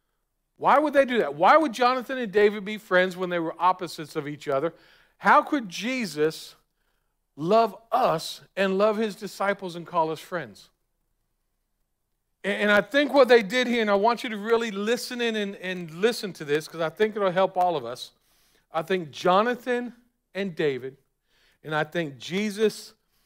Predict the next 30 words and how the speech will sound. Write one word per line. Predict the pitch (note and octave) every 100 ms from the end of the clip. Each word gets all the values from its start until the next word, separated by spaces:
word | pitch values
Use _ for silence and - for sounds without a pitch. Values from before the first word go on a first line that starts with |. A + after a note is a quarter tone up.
| _
they | D3+ C3+ - -
all | D#3+ G#3+
focused | - - C4 B3+ B3 F3 D3 - - _ _
on | D#3 D#3
the | D3+
person | - - B3+ A3+ - - C3 B2 _ _
and | C#3 C3+
not | D#3 D#3+ D#3
everything | D#3 D#3+ D#3+ C#3+
else | C#3+ C#3 C3+
around | C3 B2+
the | A#2
person. | - G#2+ - F#2+ _ _ _ _ _ _ _ _ -
Let | F#3+
me |
say | F#3 G3
that | F#3
again. | D#3+ E3 - - _ _
They | E3 D3
focused | - G#3+ B3 - B3 -
on | A#3+ A3+
the |
person | A3 - G#3 G3+ - G3 E3
and | E3
not | D#3+ D#3+ - E3+
everything | F#3 G3+ G3+ F#3+ D3+
else | E3 D3+ -
around | C#3 C#3+ C#3
that | C3
person. | - C3+ A2+ F#2+